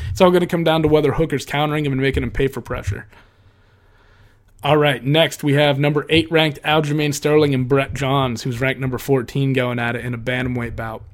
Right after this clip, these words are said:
Aljamain Sterling dropped a loss, a, a brutal knockout loss to Marlon Moraes. Moraes is an animal, man. But just a rough go of things.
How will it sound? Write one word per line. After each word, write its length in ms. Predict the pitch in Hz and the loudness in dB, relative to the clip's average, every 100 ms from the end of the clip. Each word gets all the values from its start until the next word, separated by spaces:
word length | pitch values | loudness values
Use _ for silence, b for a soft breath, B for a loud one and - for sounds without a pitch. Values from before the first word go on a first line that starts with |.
| - - - - - _ _ - - | -20 -18 -16 -16 -18 _ _ -12 4
Aljamain 400 | 156 151 165 143 | 4 6 2 4
Sterling 340 | 160 156 160 | 6 6 4
dropped 380 | 139 147 143 151 | 4 4 4 2
a 200 | 131 131 | 0 0
loss, 400 | 135 139 135 - - | 2 2 2 -2 -8
a, 140 | 135 127 - - | -8 -6 -8 -8
a 100 | 123 | -6
brutal 520 | 123 143 151 156 139 | 0 4 8 8 8
knockout 480 | 131 127 131 127 123 | 4 2 0 0 0
loss 240 | 123 123 - | 0 0 0
to 100 | 123 | 0
Marlon 340 | 127 131 127 | 2 2 2
Moraes. 520 | 120 120 131 135 - B B B B | 0 0 0 0 -4 B B B B
Moraes 340 | 110 147 147 | 2 4 4
is 80 | 120 | 2
an 60 | 92 | -10
animal, 400 | 110 120 107 101 | -8 -6 -6 -8
man. 320 | 101 107 104 B B B B B B - | -12 -14 -16 B B B B B B 0
But 460 | 147 139 - - | 2 2 -6 -6
just 240 | - 202 170 | 4 4 6
a 40 | |
rough 260 | 147 143 143 | 4 4 4
go 160 | 135 | 2
of 80 | 139 | 2
things. 180 | 151 160 | 2 0